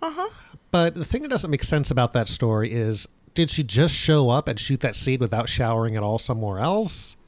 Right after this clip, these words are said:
Speaker 2: Like,
Speaker 1: Oh.
Speaker 2: she would have already known that, or maybe she did know that. I don't know. But whatever the case may be, is she had to wear something special where only her shoulders would show because the rest of her would get an allergic reaction to the water.
Speaker 1: We're next with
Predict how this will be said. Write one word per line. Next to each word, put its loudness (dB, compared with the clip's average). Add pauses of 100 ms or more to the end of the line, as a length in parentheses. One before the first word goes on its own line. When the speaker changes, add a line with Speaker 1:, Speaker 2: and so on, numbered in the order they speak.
(120)
Speaker 2:
Like, 2 (340)
Speaker 1:
Oh. -8
Speaker 2:
she 0
would 4
have 0
already 2
known 2
that, 0
or 0
maybe 2
she -2
did 0
know 2
that. 0
I 4
don't 4
know. -2 (420)
But 0
whatever 4
the 2
case 2
may 2
be, 2
is 2
she 2
had 2
to 4
wear 4
something -2
special 0
where 0
only 2
her 2
shoulders 2
would -4
show -2
because -4 (200)
the 2
rest 0
of -4
her -4
would -2
get -6
an -6
allergic 0
reaction -4
to -8
the -6
water. -8 (320)
Speaker 1:
We're 2
next -2
with 0